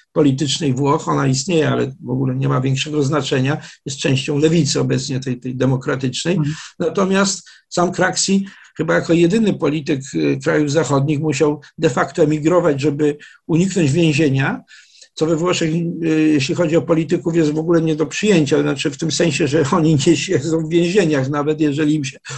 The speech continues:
Speaker 1: udowodni wszelkiego rodzaju bezeceństwa, czy na przykład powiązania, czy z przestępczością zorganizowaną, czy z, w aferach i tak dalej.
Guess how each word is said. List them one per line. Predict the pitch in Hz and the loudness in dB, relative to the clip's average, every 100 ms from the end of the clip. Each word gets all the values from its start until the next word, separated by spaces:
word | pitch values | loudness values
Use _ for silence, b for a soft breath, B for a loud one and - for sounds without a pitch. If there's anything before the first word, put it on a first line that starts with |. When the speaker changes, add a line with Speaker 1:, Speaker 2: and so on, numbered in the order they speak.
| B | B
Speaker 1:
udowodni | 190 185 170 196 151 151 | 0 4 4 4 4 0
wszelkiego | 131 147 139 147 147 | 0 -2 -2 0 2
rodzaju | 139 135 151 143 135 B B B - | 2 2 2 2 0 B B B -4
bezeceństwa, | 165 147 160 139 147 131 - 170 190 190 B B _ | 0 2 2 2 2 0 -2 -4 -4 -6 B B _
czy | 156 | -4
na | 147 135 | -2 -2
przykład | 147 135 135 | -4 -4 -2
powiązania, | 135 139 156 135 156 131 123 | 0 2 2 4 2 2 0
czy | - - | -4 -8
z | |
przestępczością | - 135 160 135 156 139 143 | -4 -4 -2 -2 -2 -2 0
zorganizowaną, | 135 135 135 135 135 131 135 127 120 | 2 2 2 2 2 2 2 0 -2
czy | 139 | -4
z, | 131 | -6
w | 143 127 | -4 -2
aferach | 147 156 143 139 135 | 0 0 0 0 -2
i | 135 | -6
tak | 143 135 | -4 -2
dalej. | 139 143 | 0 0